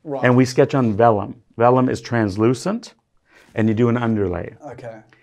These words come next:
Speaker 2: So you set up your proportions, and you do the basic, um, you know, the, the two-point, uh, perspective.
Speaker 1: Yes.
Speaker 2: Then you draw your ellipses, and you, you circle them down, so you get your front, your, your wheelbase in, in the,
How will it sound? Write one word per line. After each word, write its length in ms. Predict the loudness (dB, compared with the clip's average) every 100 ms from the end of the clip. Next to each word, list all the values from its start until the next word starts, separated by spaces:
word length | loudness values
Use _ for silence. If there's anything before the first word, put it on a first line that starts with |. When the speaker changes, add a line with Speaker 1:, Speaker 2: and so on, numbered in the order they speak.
| _
Speaker 2:
So 140 | -6 -2
you 120 | -2
set 220 | 2 2
up 120 | 2
your 100 | 0
proportions, 920 | -4 -6 0 2 2 -2 -6 -6 -10 -20 _ -6
and 120 | -2
you 60 | -2
do 180 | 2 2
the 120 | 2
basic, 720 | 4 2 2 -2 -2 -2 _ -20 -8
um, 300 | -2 -2 -2
you 80 | -4
know, 160 | -2 0
the, 240 | 0 0 -4 -20 -8
the 100 | -8
two-point, 840 | -4 -6 -4 -2 -2 -2 -6 -18 _ _ _ -10
uh, 480 | -6 -4 -4 -6 -8 -8
perspective. 640 | -10 -2 -2 -2 -6 -6 -6
Speaker 1:
Yes. 400 | -10 -12 -20 0
Speaker 2:
Then 240 | 4 4
you 80 | 6
draw 200 | 6 6
your 240 | 6 6
ellipses, 580 | 6 4 2 0 2 2
and 160 | -2 0
you, 140 | 0 -2
you 340 | -2 -4 -4
circle 400 | -6 0 2 2
them 180 | 0 0
down, 460 | 0 -2 -2 -2 -6 -16 _
so 140 | -4 0
you 40 | 0
get 80 |
your 100 | 0
front, 380 | -2 2 2 0
your, 200 | -4 -2
your 200 | 2 2
wheelbase 800 | 4 6 4 2 -2 -2 -8 -16
in, 220 | -14 -12
in 240 | -8 -4 -2
the, 280 | 0 -2